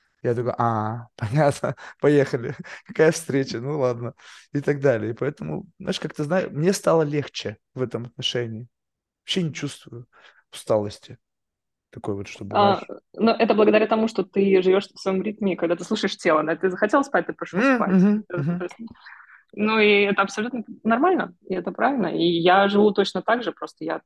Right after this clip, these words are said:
Speaker 2: ну, точно знаю, что моему телу нужно минимум восемь часов, чтобы я себя чувствовала норм. И для этого мне нужно там лечь в одиннадцать.
Speaker 1: А, не, я, я
Speaker 2: М.
Speaker 1: не, я как, я сплю, знаешь, тоже столько, сколько, э, как бы, э, не то чтобы восемь часов.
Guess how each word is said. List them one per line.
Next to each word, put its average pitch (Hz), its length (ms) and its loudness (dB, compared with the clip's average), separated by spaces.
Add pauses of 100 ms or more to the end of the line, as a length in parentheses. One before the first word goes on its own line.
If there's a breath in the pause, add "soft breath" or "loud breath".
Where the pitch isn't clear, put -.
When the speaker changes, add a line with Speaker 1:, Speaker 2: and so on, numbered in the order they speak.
(100)
Speaker 2:
ну, 180 100 -6
точно 185 300 -8
знаю, 214 160 0
что - 140 -8
моему 180 220 -4
телу 214 280 0
нужно 175 200 0
минимум 175 360 -2
восемь 165 260 -4
часов, - 240 -6
чтобы 160 200 -12
я 165 100 -2
себя 156 280 -6
чувствовала - 600 -2
норм. 156 260 -4 (100)
И 170 80 -6
для 175 120 4
этого 202 220 2
мне 165 120 -6
нужно 170 360 -10
там - 200 -8 (220)
лечь - 200 -8 (220)
в - 40 -4
одиннадцать. 143 560 -2
Speaker 1:
А, 143 320 2
не, 135 100 -4 (200)
я, 151 240 0
я 160 260 0
Speaker 2:
М. - 20 0
Speaker 1:
не, 165 160 -4 (140)
я 165 140 -2
как, 165 200 -6
я 170 140 0
сплю, 190 300 -2
знаешь, 170 300 -2
тоже 143 340 -2
столько, 165 440 -4
сколько, 143 480 -4
э, 120 480 -2
как 123 200 -8
бы, 127 460 -8
э, 131 40 -10
не 143 120 -6
то 160 120 0
чтобы 135 320 -6
восемь 131 400 -4
часов. - 400 -8